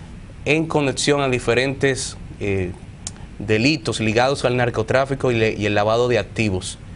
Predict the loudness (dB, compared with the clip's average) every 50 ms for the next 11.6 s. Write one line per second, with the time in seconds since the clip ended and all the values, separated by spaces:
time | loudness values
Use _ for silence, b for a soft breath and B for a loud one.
0 | B B B B B B B -12 -8 -4 -2 0 2 2 2 4 2 2 4 2
1 | 2 2 2 2 2 2 0 -2 -2 0 0 2 2 0 0 0 0 2 2 2
2 | 2 2 2 2 2 2 2 2 2 2 2 2 2 2 2 2 2 2 2 0
3 | -2 -6 -10 -12 -14 -16 -14 -10 -4 0 2 4 4 4 2 2 0 -2 -2 -4
4 | -8 -10 -8 -2 0 2 2 4 4 2 4 2 2 2 0 -2 -2 -4 -8 B
5 | B B B B B B -2 -2 0 2 4 4 4 4 4 4 4 4 2 2
6 | 2 2 0 0 -2 -2 2 2 2 4 4 2 2 2 2 2 2 0 -2 -6
7 | -8 -10 -14 -16 -16 -16 -16 -16 -16 -16 -16 -16 -18 -16 -16 -16 -14 -14 -12 -8
8 | -4 0 0 0 2 2 0 2 4 4 2 4 2 0 0 2 2 2 2 2
9 | 2 2 2 2 4 2 2 2 0 0 0 2 4 4 4 4 2 2 2 2
10 | 0 0 0 2 2 2 2 2 2 0 2 2 2 2 2 2 2 2 2 2
11 | 0 -2 0 2 2 2 2 2 0 0 -2